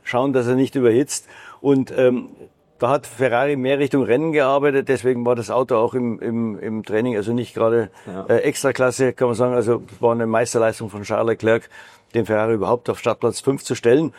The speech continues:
Speaker 1: Er, er hat dann wirklich den, den Norris und auch den McLaren beschäftigt, allerdings immer nur so für zehn, zwölf Runden. Man muss sagen, in beiden Fällen, also nach dem ersten und zweiten Boxenstopp, ist Norris, äh, ist, Entschuldigung, ist Leclerc, der zu stark,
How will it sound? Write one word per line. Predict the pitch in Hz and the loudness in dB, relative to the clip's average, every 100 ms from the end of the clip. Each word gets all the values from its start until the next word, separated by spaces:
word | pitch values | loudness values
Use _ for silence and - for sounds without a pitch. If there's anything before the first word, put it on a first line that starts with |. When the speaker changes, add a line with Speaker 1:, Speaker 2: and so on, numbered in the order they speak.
| - _ - | -20 _ -2
Speaker 1:
Er, | 120 123 131 | 0 0 0
er | 113 | 0
hat | 135 147 | 2 0
dann | 127 | 2
wirklich | 147 160 139 - | -2 0 -2 2
den, | 139 127 - | 2 2 0
den | 127 120 | 0 4
Norris | 123 143 139 | 2 2 0
und | 123 | 0
auch | 113 | -2
den | - 131 | 0 0
McLaren | 113 113 135 | 2 2 0
beschäftigt, | 123 - 131 - 151 - - | 0 0 -2 0 -2 -2 -4
allerdings | 120 151 147 147 - | 2 2 2 -2 -2
immer | 143 139 | 0 2
nur | 139 | 2
so | 123 127 | 2 4
für | 123 | 2
zehn, | 120 127 135 147 113 | 2 0 2 0 -4
zwölf | - 123 90 | 0 0 2
Runden. | 123 143 156 135 - - _ _ - | 0 0 -4 -6 -8 -20 _ _ -4
Man | 120 131 | -2 -2
muss | 151 - | -4 0
sagen, | 120 135 139 104 _ - | 0 0 -4 -8 _ -8
in | 123 | -4
beiden | 120 123 139 | 0 0 -2
Fällen, | 123 120 135 127 | 2 2 2 0
also | 110 113 | -4 -2
nach | 117 117 | -2 -2
dem | 123 | -4
ersten | 117 117 127 | -2 -4 -6
und | 127 | -6
zweiten | 113 110 117 | -2 -2 -2
Boxenstopp, | 107 110 110 113 98 _ _ _ _ _ _ _ _ _ | -6 -6 -6 -6 -8 _ _ _ _ _ _ _ _ _
ist | 143 - | -4 0
Norris, | 117 113 131 - - - - _ | 0 2 0 -2 -8 -16 -20 _
äh, | 135 143 | -2 -2
ist, | 147 | -8
Entschuldigung, | 98 127 113 110 | -4 0 0 0
ist | 123 | -6
Leclerc, | 123 110 104 117 123 113 - | -4 -2 0 0 0 -10 -10
der | 104 101 | -10 -8
zu | - 127 | -6 -2
stark, | 113 107 | -2 -4